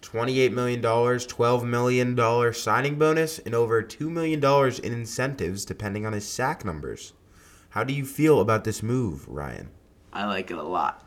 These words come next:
Speaker 2: because you got Chandler Jones and J J Watt now, and that, that itself is probably the scariest sight any quarterback could see, and that's why I feel so bad for Russ. <laughs> Like, Russ,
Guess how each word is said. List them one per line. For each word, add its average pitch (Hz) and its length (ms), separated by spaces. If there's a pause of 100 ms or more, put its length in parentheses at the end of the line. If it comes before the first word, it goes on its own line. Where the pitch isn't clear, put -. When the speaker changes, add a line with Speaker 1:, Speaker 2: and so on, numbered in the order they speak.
(460)
Speaker 2:
because 90 1000
you 107 120
got 101 220
Chandler 101 360
Jones 98 300
and 95 140
J 90 180
J 95 140
Watt 92 340
now, 82 360 (100)
and 92 220
that, 90 420 (380)
that 101 300
itself 101 580
is 92 240
probably 110 400
the 87 100
scariest 98 680
sight 87 360 (240)
any 92 240
quarterback 85 560
could 87 120
see, 87 400
and 92 120
that's 87 200
why 80 180
I 85 60
feel 85 160
so 87 140
bad 85 240
for 92 160
Russ. 90 420
<laughs> - 40 (640)
Like, 117 200
Russ, 117 320